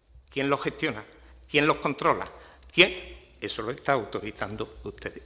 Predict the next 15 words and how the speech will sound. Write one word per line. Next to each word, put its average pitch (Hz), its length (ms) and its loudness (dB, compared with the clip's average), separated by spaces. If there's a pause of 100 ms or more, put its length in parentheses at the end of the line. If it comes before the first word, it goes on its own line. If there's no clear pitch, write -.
Y 196 80 2
para 190 280 10
colmo, 240 540 12
y 147 100 6
este 160 340 12
es 139 100 4
ya 156 140 12
el 143 120 10
colofón 156 600 6
que 139 120 4
le 139 160 2
vengo 156 300 6
a 143 300 6
decir 143 380 4
desagradablemente, 139 1200 4